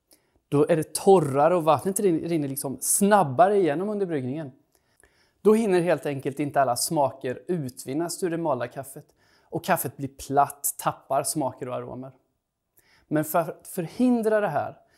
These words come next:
kan du på en riktigt bra espressomaskin välja att mala kaffe lite finare. Frågar du mig så skulle jag hellre rekommendera att du väljer ett färskt kaffe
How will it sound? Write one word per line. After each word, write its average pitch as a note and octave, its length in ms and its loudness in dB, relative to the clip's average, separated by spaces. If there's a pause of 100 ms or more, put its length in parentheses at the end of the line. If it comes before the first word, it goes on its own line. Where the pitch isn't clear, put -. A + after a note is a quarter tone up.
(140)
kan G3+ 200 0
du D3 60 0
på C#3 140 -6
en C#3 160 -4
riktigt F3 460 -8
bra C3+ 280 2
espressomaskin B2+ 960 -6 (440)
välja C#3+ 420 2
att F3 140 -6
mala E3+ 280 2
kaffe C#3 260 -8
lite C3 180 -6
finare. C3+ 680 -6 (640)
Frågar F3+ 260 4
du F#3+ 80 2
mig D#3 300 -4 (200)
så E3 140 -8
skulle F#3 240 0
jag D#3 60 6
hellre C#3 440 -2
rekommendera D3 840 -4 (260)
att B2+ 140 -14
du D3 80 -6
väljer B2 260 0
ett B2 80 -10
färskt - 540 -6
kaffe C3 460 -6